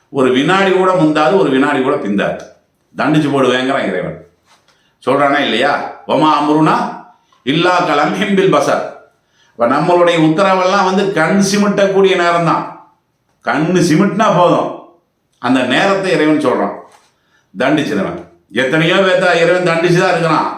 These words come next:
ஆட்சியாளர்களெல்லாம் உணருங்க, நீதிபதிகளெல்லாம் உணருங்க. ஏதோ நம்ம பலவீனமான மக்கள் நம்மளை கேட்க மாட்டாங்க,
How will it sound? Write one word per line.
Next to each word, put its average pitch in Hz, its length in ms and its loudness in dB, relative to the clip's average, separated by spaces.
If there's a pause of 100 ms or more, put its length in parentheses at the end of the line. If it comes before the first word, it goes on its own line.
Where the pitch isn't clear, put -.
(680)
ஆட்சியாளர்களெல்லாம் 156 880 0
உணருங்க, 156 380 2 (680)
நீதிபதிகளெல்லாம் 165 800 2
உணருங்க. 165 360 2 (880)
ஏதோ 143 200 2
நம்ம 160 160 2
பலவீனமான 170 640 2
மக்கள் 165 360 -2
நம்மளை 156 220 0
கேட்க 160 260 0
மாட்டாங்க, 151 440 0